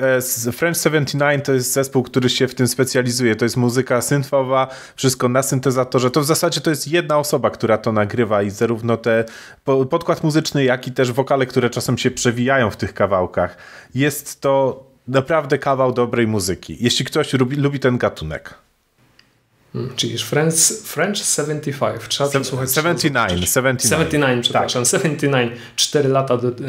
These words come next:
Speaker 2: cztery lata do przodu. No dobrze, dziękuję ci bardzo. E,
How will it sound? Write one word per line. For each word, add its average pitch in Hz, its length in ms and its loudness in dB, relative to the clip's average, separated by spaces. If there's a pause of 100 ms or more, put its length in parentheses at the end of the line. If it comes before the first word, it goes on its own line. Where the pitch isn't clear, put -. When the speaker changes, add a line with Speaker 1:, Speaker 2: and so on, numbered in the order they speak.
(100)
Speaker 2:
cztery 135 280 0
lata 127 280 2
do 117 80 0
przodu. 110 340 -2 (380)
No 120 80 2
dobrze, 202 260 2
dziękuję 147 280 0
ci 143 120 -2
bardzo. 127 640 -2
E, 143 380 2